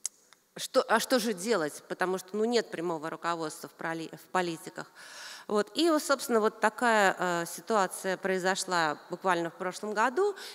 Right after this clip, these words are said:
и по случаю, по случ-, м, оказалась, по сути, триггером для, а, создания новой рабочей группы и для обсуждения, а, нового витка обсуждения вот этих политик С С Н С О,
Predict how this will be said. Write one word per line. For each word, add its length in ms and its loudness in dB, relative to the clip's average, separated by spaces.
и 80 -4
по 140 -8
случаю, 320 -4
по 80 2
случ-, 460 -6
м, 440 0
оказалась, 680 8
по 160 2
сути, 260 0
триггером 640 2
для, 560 6
а, 560 0
создания 600 4
новой 380 2
рабочей 500 0
группы 480 2
и 140 -4
для 320 4
обсуждения, 1300 2
а, 400 -2
нового 380 8
витка 400 0
обсуждения 960 -2
вот 120 -6
этих 240 -12
политик 500 0
С 100 -12
С 160 -6
Н 200 -2
С 120 0
О, 140 0